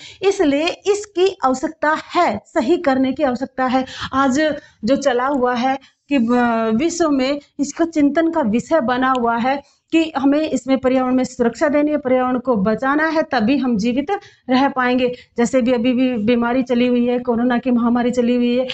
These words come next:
ये भी कहीं ना कहीं पर्यावरण से हमारे जुड़ी हुई है। तो हमें इसकी आवश्यकता है पर्यावरण के संरक्षण की। अगला point हमारा है global warming।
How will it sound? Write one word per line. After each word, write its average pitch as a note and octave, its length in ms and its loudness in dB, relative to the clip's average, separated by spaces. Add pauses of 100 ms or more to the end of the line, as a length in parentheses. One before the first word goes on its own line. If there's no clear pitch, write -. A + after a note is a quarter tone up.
(200)
ये F4 100 4
भी A4 100 -2
कहीं G#4+ 180 0
ना G#4+ 80 0
कहीं G#4+ 180 0
पर्यावरण D#4+ 420 0
से D#4+ 100 -6
हमारे D4 340 0 (300)
जुड़ी C#4+ 300 2
हुई C4 260 0
है। B3 180 -4 (240)
तो A4 240 0 (180)
हमें F4+ 300 2 (240)
इसकी F4 260 -2 (140)
आवश्यकता C#4+ 400 -2
है D#4 140 0
पर्यावरण C4+ 440 0
के F#4 220 -4
संरक्षण C4 680 -2
की। C4+ 220 0 (220)
अगला D#4+ 220 2
point D#4+ 320 -2
हमारा C4+ 260 0
है C4+ 200 -2
global B3+ 400 0
warming। A3+ 520 0